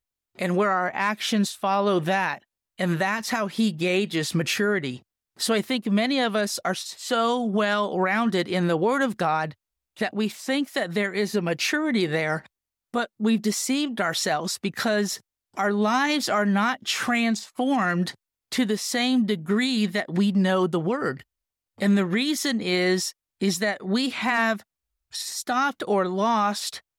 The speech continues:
the importance of doing what the Word says. Sadly, we live in a culture today, even in the body of Christ,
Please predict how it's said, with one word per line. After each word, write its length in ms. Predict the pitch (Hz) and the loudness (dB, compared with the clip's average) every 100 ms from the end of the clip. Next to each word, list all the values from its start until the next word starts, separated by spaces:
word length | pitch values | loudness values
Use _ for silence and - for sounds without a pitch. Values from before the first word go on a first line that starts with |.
| _ | _
the 160 | 202 | -2
importance 960 | 208 190 - - - 240 254 240 196 190 | -2 -4 -6 -12 -2 0 0 0 0 0
of 280 | - 165 143 | 0 -2 -4
doing 640 | - 214 240 240 240 247 220 _ - - | 0 2 4 2 2 2 0 _ -20 -6
what 360 | 175 180 202 - | -2 0 0 -2
the 240 | 165 180 | -2 0
Word 540 | 165 160 170 170 160 208 | 2 2 2 0 -2 -6
says. 680 | - - 165 143 120 - - - _ _ _ _ _ _ _ _ _ _ _ | -6 -4 -2 -2 -6 -12 -14 -18 _ _ _ _ _ _ _ _ _ _ _
Sadly, 540 | - 247 240 226 233 | -6 0 0 0 0
we 180 | 196 208 | 2 2
live 340 | 196 220 240 | 4 2 0
in 120 | 214 185 | 0 -2
a 60 | |
culture 420 | - 202 208 220 214 | -2 0 0 0 0
today, 460 | 208 170 165 165 | 0 0 0 -2
even 460 | - 208 220 226 202 | 0 0 2 0 0
in 360 | 185 190 185 185 - - | 0 2 2 0 -4 -4
the 100 | 196 | -2
body 380 | 165 185 190 190 | 0 0 0 0
of 140 | 175 | -2
Christ, 640 | - 185 196 160 - - | -2 -2 -2 -4 -8 -8